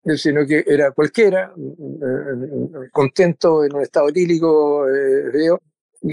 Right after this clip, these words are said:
empezaron a, a, a, a, a saquear esto, y, y, y nos pareció propicio que estas cosas ya pertenecieran a otra, a otra altura. Entonces, la tercera leen las anteriores y aparecen estos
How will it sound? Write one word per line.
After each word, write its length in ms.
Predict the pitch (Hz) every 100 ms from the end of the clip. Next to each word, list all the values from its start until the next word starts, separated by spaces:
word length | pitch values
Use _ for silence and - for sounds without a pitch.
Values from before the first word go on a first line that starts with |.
| -
empezaron 520 | 139 160 165 156 160
a, 100 | 156 -
a, 200 | 139 -
a, 200 | 165 - -
a, 400 | 160 - 139 -
a 80 | 123
saquear 400 | 151 131 160 147
esto, 460 | 139 - 190 - _ - - _ -
y, 240 | 160 -
y, 300 | - 170 -
y 40 | 139
nos 140 | 160
pareció 440 | - 143 131 202 175
propicio 540 | 160 160 175 185 165
que 100 | 156
estas 240 | 143 147
cosas 320 | - 160 - - - -
ya 160 | 135 147
pertenecieran 800 | 156 - 123 107 156 139 147 - _ -
a 120 | 120
otra, 400 | 127 131 147 147 - - - -
a 100 | 127
otra 200 | 131 135
altura. 440 | - 131 98 - - _ _ - -
Entonces, 420 | 147 175 165 180 -
la 100 | 139
tercera 500 | 160 - 190 196 -
leen 520 | 160 160 196 202 180
las 140 | 156 135 -
anteriores 760 | 139 165 156 175 180 196 190
y 140 | - 147
aparecen 400 | 147 143 147 170
estos 220 | -